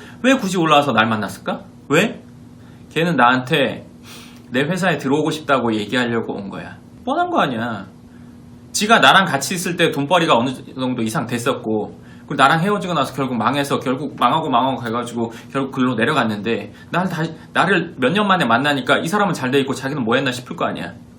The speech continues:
그러니까 이 사람한테 다시 배워야겠다 생각하고 나한테 오고 싶었지, 당연히. 난 뻔히 알고 있었지만 가서 뭐 다른 얘기만 했어.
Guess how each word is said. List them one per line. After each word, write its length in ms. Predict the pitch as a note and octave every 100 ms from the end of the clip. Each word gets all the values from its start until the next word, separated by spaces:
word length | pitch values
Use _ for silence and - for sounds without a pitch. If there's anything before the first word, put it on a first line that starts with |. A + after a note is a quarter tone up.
| - - - -
그러니까 260 | F#3+ F#3 D3
이 60 |
사람한테 380 | E3 F3 D#3 D3+
다시 540 | - B2+ - G3+ G#3+ - - - - - - - -
배워야겠다 520 | A#2 A#2+ A#2 - G2+
생각하고 560 | - E3+ E3 D3 F3+ G3+
나한테 300 | A2+ C3 B2+
오고 160 | D#3
싶었지, 360 | E3+ - - -
당연히. 460 | - A#2+ C3 G#2 - - - - -
난 160 | G3
뻔히 240 | B3 C#4 G3+
알고 220 | F3 G#3+
있었지만 480 | G#3 F3+ F3+ F#3+ G3
가서 280 | C3+ D#3 D#3
뭐 120 | -
다른 240 | A3+ B3
얘기만 280 | G#3+ C3+ B2
했어. 340 | - G2+ G2+